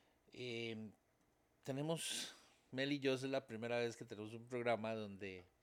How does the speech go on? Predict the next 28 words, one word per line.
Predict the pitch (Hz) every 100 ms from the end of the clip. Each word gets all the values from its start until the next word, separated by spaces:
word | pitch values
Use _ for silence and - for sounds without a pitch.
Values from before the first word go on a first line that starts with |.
| _ _
ella | 117 127
piensa | 139 143
una | 139
cosa, | 131 135
yo | 117
pienso | 113 131
la | 143
otra, | 120 143
pero | 139 113
a |
la | 107
vez | 104 113
pensamos | 135 139 143
lo | 131
mismo. | 165 160 123 123 - - - - -
<laughs> | 160 - 139 - 127 - 147 135
Es | -
un | 143
poquito | 156 135 147 156
complicado, | 143 117 110 104 151 123 107
pero | 117 110 107 104
ahorita | 120 147 180
nos | 131
va, | 127 139
vamos | 107 113 135 135
a | 107
ver. | 101 92 -
Dice, | 147 165 95